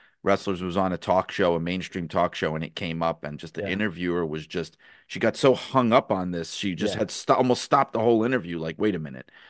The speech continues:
Speaker 1: You don't," you know, 'cause I think the, the flights, they didn't have to handle, but they would have
Speaker 2: Right.
Speaker 1: to book hotels, they would have to book rental cars, and, I mean, that's something you never see,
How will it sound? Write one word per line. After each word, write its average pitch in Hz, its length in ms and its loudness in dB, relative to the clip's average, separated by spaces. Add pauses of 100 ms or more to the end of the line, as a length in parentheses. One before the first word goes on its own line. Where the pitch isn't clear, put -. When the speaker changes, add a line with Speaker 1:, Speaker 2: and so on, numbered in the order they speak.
(180)
Speaker 1:
You 95 140 -2
don't," 104 260 4 (220)
you 110 80 2
know, 110 100 6
'cause 104 160 0
I 113 100 6
think 117 280 2 (420)
the, 107 160 4
the 120 120 2
flights, - 800 2 (240)
they 123 120 6
didn't 117 220 4
have 110 200 2
to 104 100 -6
handle, 95 480 -10
but 67 100 -14
they 120 100 0
would 117 120 4
have 110 100 4
Speaker 2:
Right. - 80 -10
Speaker 1:
to 107 60 -4
book 104 260 0
hotels, 101 520 2
they 87 100 -6
would 87 80 -6
have 85 120 -12
to - 80 -16
book 82 260 -8
rental 101 320 0
cars, 85 500 -4
and, 85 80 -10
I 82 40 -8
mean, 82 140 -8
that's 98 220 -6
something 98 320 -2
you 90 100 -4
never 90 320 -2
see, 90 340 -6